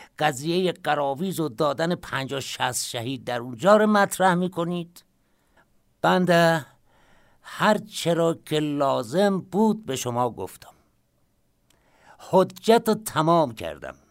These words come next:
خودتون انتخاب کنید.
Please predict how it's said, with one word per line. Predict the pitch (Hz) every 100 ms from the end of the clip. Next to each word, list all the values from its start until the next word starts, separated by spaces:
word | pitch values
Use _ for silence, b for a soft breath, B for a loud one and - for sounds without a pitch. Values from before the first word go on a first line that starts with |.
| _ - _ _ _ _ _ _ _
خودتون | - 117 113 123 180
انتخاب | 143 104 78 - - -
کنید. | 90 - -